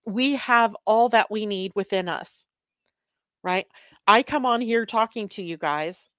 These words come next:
every f-, Monday and Friday, and I feel that same feeling sometimes of, "I don't know enough. Who am I to be here, you know, talking about astrology?" But when you start the process,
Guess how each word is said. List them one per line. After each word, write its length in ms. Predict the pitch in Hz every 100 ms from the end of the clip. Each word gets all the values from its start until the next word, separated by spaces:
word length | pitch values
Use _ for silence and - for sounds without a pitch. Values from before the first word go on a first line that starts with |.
| _
every 460 | 202 190 214 214 208
f-, 120 | -
Monday 440 | 190 202 226 226 214
and 120 | 202
Friday, 600 | - 208 208 175 165 170 - - - _
and 320 | 208 208 202 -
I 200 | 196 208
feel 320 | 214 226 240 220
that 280 | 202 175
same 440 | - 226 208 214 214 _ _ _
feeling 560 | _ 220 247 233 180
sometimes 500 | 170 180 175 160 160
of, 100 | 170
"I 120 | 175 180 -
don't 280 | 190 202
know 240 | 175 180 180
enough. 260 | 156 156 -
Who 180 | 208 208
am 140 | 190
I 280 | 175 170 180 -
to 80 | -
be 200 | 156 156
here, 560 | 156 170 156 151 151 151
you 140 | 170
know, 200 | 156 147 156 _
talking 380 | - 156 160 147
about 260 | 151 151
astrology?" 720 | 151 - 156 185 175 - - - _ - - - _ -
But 180 | 220 - _ _ _
when 560 | 190 196 214 254 277 277 _ _ _
you 340 | 208 226 233
start 580 | 226 - - - 240 240 - - - _ _
the 80 | 202
process, 800 | - 220 214 214 185 160 -